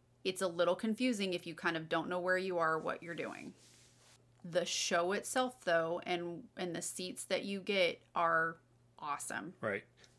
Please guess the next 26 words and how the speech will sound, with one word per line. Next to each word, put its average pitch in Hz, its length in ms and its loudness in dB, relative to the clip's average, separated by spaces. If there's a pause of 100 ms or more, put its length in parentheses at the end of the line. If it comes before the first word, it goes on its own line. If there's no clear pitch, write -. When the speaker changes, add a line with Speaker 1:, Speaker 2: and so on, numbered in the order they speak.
(100)
Speaker 2:
Good 135 220 8
seats - 480 0
where 117 80 4
you 110 120 2
don't 123 200 2
have 123 140 0
to 120 80 -4
worry 113 180 6
about 110 240 2
getting 98 300 -4
wet. - 360 -10 (540)
Speaker 1:
Right. - 340 0 (1400)
Ask 175 340 4
for 247 140 2
the 254 80 4
high 247 220 2
top 262 460 0
if 196 180 -6
you 190 140 -8
can 208 220 -4
sit - 220 -4
in 208 120 -6
a 202 60 0
high 208 160 -2
top. 247 340 0 (500)
Speaker 2:
Mm-hmm. 123 260 -2